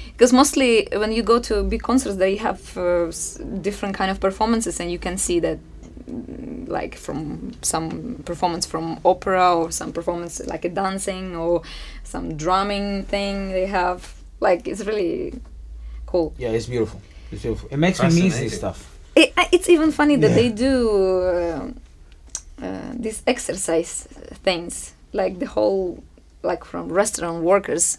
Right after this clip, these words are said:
Speaker 1: they in the
Speaker 2: Mm-hmm.
Speaker 1: morning or in the evening they gather together outside
Speaker 2: Yeah.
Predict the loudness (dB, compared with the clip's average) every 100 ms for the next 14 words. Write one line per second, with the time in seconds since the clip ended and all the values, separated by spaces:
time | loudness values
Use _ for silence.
0 | -6 -2 2 2 2 -2 -2 -2 2 4
1 | 4 2 0 0 0 4 6 6 4 4
2 | 4 6 6 6 2 4 6 6 2 4
3 | 6 8 8 8 6